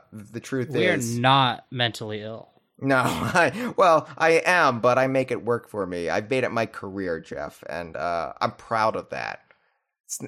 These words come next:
Speaker 1: it's not about going down the, uh, the conventional path. You know, trailblazers,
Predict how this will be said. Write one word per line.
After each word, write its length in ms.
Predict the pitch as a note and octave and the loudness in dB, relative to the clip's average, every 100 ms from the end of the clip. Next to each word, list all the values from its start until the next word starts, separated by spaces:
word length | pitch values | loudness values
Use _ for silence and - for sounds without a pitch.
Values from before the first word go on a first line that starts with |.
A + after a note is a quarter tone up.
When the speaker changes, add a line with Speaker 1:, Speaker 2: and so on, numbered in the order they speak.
| - | -16
Speaker 1:
it's 280 | - - - | -20 -10 0
not 180 | G3+ C4 | 2 4
about 480 | A3 G3 - C3 | 6 4 2 0
going 320 | A#2+ D#3+ D#3+ C#3 | 4 6 6 6
down 560 | C#3 C3+ A#2+ G#2+ G2+ - | 6 6 4 2 -4 -12
the, 320 | G2+ A2+ G#2+ | -12 -4 0
uh, 280 | F#2+ F#2 F2 - _ _ | 2 2 0 -4 _ _
the 80 | A#2+ | -8
conventional 640 | - A2 G#2+ A2 - G#2+ F#2 | -4 -2 0 -2 -2 -4 -4
path. 580 | - G2+ F#2+ E2+ F#2 - | -4 -2 0 -2 -4 -8
You 100 | A2+ | -4
know, 100 | G#2+ | -4
trailblazers, 1300 | - - G#3 B3 D#3+ C#3+ C3 G#2+ A2 G2 - - | -6 0 4 6 6 4 4 2 -2 -4 -6 -10